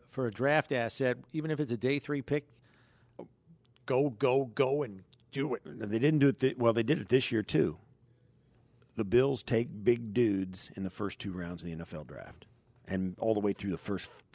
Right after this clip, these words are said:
Speaker 2: four pi-, four rounds.
Speaker 1: Yeah.
Speaker 2: You go back and look at their history, they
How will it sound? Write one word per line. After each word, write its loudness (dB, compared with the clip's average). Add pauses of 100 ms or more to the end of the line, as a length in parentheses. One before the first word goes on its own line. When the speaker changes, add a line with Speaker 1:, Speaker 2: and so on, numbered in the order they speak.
Speaker 2:
four 0
pi-, -8
four -4
rounds. -8
Speaker 1:
Yeah. -12 (540)
Speaker 2:
You 0
go 10
back 6
and 2
look 4
at 2
their 4
history, -2
they -2